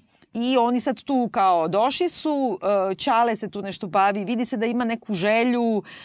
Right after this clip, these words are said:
za uspesima u životu u smislu klase. Pa je kupio neki čamac, pa se raduje, a taj čamac je malo iz-, izdrndan, pa ne radi dobro,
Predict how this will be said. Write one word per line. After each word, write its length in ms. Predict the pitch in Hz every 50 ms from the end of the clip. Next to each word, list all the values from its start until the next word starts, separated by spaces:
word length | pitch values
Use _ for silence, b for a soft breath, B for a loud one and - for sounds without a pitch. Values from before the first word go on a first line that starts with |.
| B B B
za 220 | B 175 190 220
uspesima 760 | 208 233 226 208 - - 285 277 - - - 262 226 233 220
u 120 | 214 208 202
životu 480 | 180 214 190 220 226 233 220 - 254 240
u 60 | 220
smislu 420 | - - 220 233 220 - 240 226
klase. 760 | - - 208 180 175 160 160 165 - - - - 131 - - - B B B B B B B B B
Pa 80 | B 311
je 80 | 302 226
kupio 240 | 277 233 233 262
neki 200 | 233 240 - 202
čamac, 680 | - - 208 175 165 170 180 170 170 175 170 165 - -
pa 120 | - 175
se 120 | 165 - 180
raduje, 420 | 160 160 170 170 180 180 180 165
a 120 | 156 156 151
taj 180 | - 165 165
čamac 360 | 160 - 180 160 160 165 -
je 60 | 165 160
malo 180 | 160 160 160
iz-, 160 | 160 160 165 151 -
izdrndan, 540 | - 180 156 135 170 160 151 151 156 151 139
pa 120 | 147 151
ne 140 | 143 143 139
radi 180 | 147 151 147 139
dobro, 680 | 139 147 143 143 143 139 151 170 156 151 151 143 139